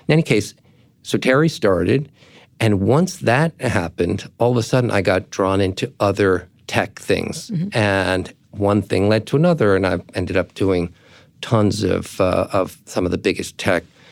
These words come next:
Speaker 1: C E O and board.
Speaker 2: Can you talk about the, the ones you placed, the ones you
Speaker 1: Sure.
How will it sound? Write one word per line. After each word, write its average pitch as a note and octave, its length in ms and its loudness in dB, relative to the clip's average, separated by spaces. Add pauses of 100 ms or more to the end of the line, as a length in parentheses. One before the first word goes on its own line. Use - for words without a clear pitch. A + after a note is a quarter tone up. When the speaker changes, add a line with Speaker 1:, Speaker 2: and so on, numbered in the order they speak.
(120)
Speaker 1:
C F#2+ 360 -2
E F#2 40 0
O F2+ 240 0
and F2+ 160 -4
board. - 160 2
Speaker 2:
Can F2 120 4
you E2+ 40 0
talk F#3+ 240 -2
about A3+ 300 -4
the, E3 160 -6
the F3 160 -2
ones D#3+ 260 -2
you D3+ 120 -4
placed, D#3+ 460 -4
the D3 100 -2
ones C#3+ 240 -2
you - 160 -10 (420)
Speaker 1:
Sure. D3 460 2